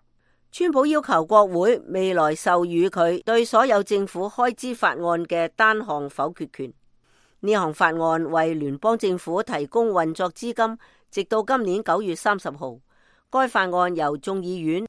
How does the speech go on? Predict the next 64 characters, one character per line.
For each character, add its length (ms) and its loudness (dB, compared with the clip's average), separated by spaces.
三 300 2
月 260 -2
二 80 -12
十 140 -2
二 260 -2
號 140 0
星 180 -4
期 120 -4
四 200 -4
批 240 -2
准 180 -2
之 180 -6
後， 280 -6
三 260 4
月 180 -2
二 80 -8
十 160 -4
三 260 4
號 160 0
星 200 -4
期 120 -2
五 140 -2
早 220 -2
晨 240 -2
喺 180 -2
參 220 2
議 140 -2
院 200 -2
獲 160 -2
得 120 -4
通 240 -8
過。 280 -6
議 260 -2
員 160 0
只 140 -8
有 160 6
幾 160 0
個 100 0
小 220 -4
時 180 -6
嘅 140 -2
時 200 -10
間 340 0
審 260 -2
閱 320 -2
呢 180 -8
一 40 0
項 400 -2
三 280 0
月 140 -4
二 200 -12
十 100 -4
二 300 -4
號 140 0
星 180 -6
期 120 -4
三 400 2
夜 220 -2
間 340 0
先 220 -8
至 100 -8
公 260 -4
布 240 2
嘅 260 0